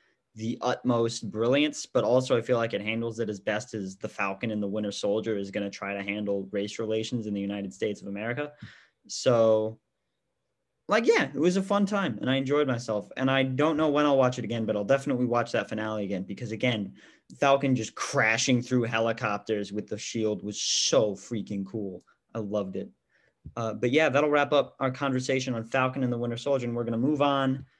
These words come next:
to Mortal Kombat, the twenty twenty-one movie, which is, there's a lot to talk about here. Uh, it's about, for those of you who aren't aware of the classic video game franchise or the classic film from the nineties,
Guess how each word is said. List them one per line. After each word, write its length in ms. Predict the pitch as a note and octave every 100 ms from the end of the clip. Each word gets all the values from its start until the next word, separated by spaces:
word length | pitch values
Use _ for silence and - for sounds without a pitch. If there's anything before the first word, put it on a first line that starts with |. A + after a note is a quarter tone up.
| _ _ _ _ _ -
to 500 | - B2+ A#2 A2 - -
Mortal 560 | A#2+ D3 F3 F#3 F3
Kombat, 680 | F3 F3 F3+ E3 A#2+ G2 F2+
the 60 | -
twenty 360 | - D#3 D3+ C3+
twenty-one 500 | D3 C#3+ C#3 C#3+ C#3
movie, 440 | C#3 C3+ C3 B2+ - - _
which 260 | A#2+ B2 B2
is, 600 | A#2 A2+ G#2+ - - - _ _ _ _ _
there's 100 | A#2+
a 60 | B2
lot 280 | B2+ C3+ C3
to 80 | B2+
talk 260 | B2 G#2+
about 280 | G#2+ G2 F#2+
here. 320 | G2+ G2 F#2+ _ _ -
Uh, 120 | -
it's 240 | A2 C3 C#3
about, 500 | C3 C#3+ D3+ D3+ - _ -
for 140 | - C#3
those 220 | D3 D3
of 80 | C#3
you 120 | D3
who 180 | B2+ A2+
aren't 260 | F#3 G#3
aware 260 | C#3+ A#2+ A2+
of 100 | G2
the 60 |
classic 380 | - A#2 G#2+ G#2+
video 220 | G#2 A2
game 180 | A2 G#2+
franchise 460 | G2+ A2 G#2 A2 G#2
or 200 | C3+ D3
the 80 | B2+
classic 380 | C3 A#2 A#2 -
film 260 | B2+ A#2
from 140 | A2+ G#2+
the 80 | G#2+
nineties, 480 | B2 A#2+ G#2+ G#2